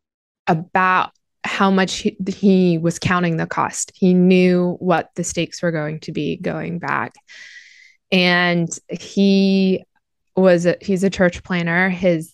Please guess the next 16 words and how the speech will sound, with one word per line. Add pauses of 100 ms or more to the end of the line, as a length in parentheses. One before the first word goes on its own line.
(140)
his
baby
church
was
due
to
launch (580)
the,
um, (180)
week (100)
of (180)
the
Wuhan
lockdown. (600)
And
so,